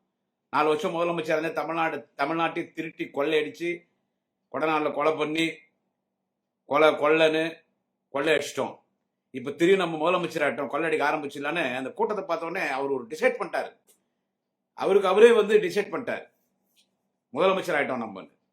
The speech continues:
உடனே ரவுடியா மாறிட்டார் எடப்பாடி. ஆமா, இப்ப அவர் பேச்செல்லாம் பாத்தீங்கன்னா அப்படியே சு-, ப-, ப-, மனுஷன் அப்படியே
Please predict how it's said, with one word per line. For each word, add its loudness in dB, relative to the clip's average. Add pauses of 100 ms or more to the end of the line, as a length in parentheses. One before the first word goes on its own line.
(680)
உடனே 2
ரவுடியா 10
மாறிட்டார் 4
எடப்பாடி. -8 (1300)
ஆமா, -4 (180)
இப்ப -14
அவர் -2
பேச்செல்லாம் 2
பாத்தீங்கன்னா 0
அப்படியே 0
சு-, -16
ப-, -8
ப-, -16
மனுஷன் -8
அப்படியே -10